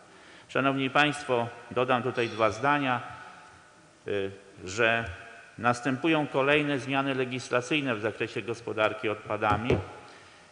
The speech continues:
Niektóre już weszły w życie. Y, wszedł w życie nowy wzór liczenia poziomów recyklingu. Nie jest to efekt absolutnie, y, wniosków samorządów czy,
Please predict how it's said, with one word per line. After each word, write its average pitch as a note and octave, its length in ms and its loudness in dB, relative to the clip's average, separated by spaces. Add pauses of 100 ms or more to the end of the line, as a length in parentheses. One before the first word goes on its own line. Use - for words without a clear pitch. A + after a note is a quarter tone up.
(260)
Niektóre B2 520 2 (120)
już A#2 220 -2
weszły C#3 420 2
w C3+ 80 -4
życie. C3+ 540 -2 (640)
Y, G2 200 -2
wszedł C3 320 2
w A2+ 100 -2
życie B2 480 0 (100)
nowy C3 400 4
wzór A#2 520 2 (180)
liczenia A#2+ 720 -2 (160)
poziomów B2+ 480 0
recyklingu. B2+ 880 -2 (360)
Nie C#3+ 140 2
jest D3 240 0
to C3+ 160 0
efekt C3 500 0
absolutnie, B2+ 880 0 (580)
y, G2+ 340 2 (1080)
wniosków C3 500 -2
samorządów B2 1040 0
czy, A2+ 340 2